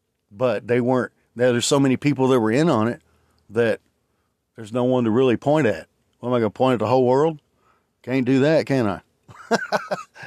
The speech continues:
That wouldn't work. Uh, so, uh, yeah, there was nothing left for me to do but to let it go. Let it go and move on with my life. Um,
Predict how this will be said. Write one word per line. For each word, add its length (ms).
That 160
wouldn't 220
work. 360
Uh, 340
so, 400
uh, 220
yeah, 220
there 120
was 160
nothing 400
left 280
for 100
me 140
to 80
do 340
but 140
to 60
let 200
it 100
go. 340
Let 160
it 60
go 220
and 100
move 180
on 180
with 100
my 100
life. 420
Um, 240